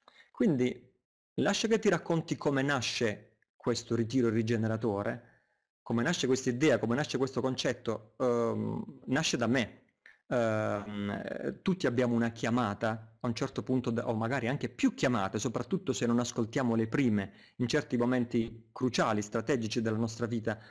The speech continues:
una chiamata verso qualcosa che diriga la nostra vita verso una direzione più significativa dal punto di vista personale, spirituale, della nostra realizzazione interiore e così via.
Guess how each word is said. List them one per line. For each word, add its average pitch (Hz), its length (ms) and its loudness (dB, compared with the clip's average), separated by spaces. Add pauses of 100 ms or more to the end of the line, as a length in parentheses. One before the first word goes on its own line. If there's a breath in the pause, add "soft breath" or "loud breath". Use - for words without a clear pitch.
una 135 160 -2
chiamata 143 380 0
verso 127 260 -2
qualcosa 123 420 -2
che 110 360 -4 (260)
diriga 135 440 2
la 110 60 2
nostra 113 260 0
vita 113 580 -4
verso 123 340 -4
una 117 100 2
direzione 117 380 0
più 151 100 0
significativa 113 760 0 (220 loud breath)
dal 110 120 -4
punto 113 180 -2
di 117 60 0
vista 110 180 -4
personale, 104 600 -2
spirituale, 110 640 -2
della 104 160 -2
nostra 117 220 -4
realizzazione 113 580 0
interiore 113 400 0
e - 20 -8
così 110 260 -4
via. 104 260 0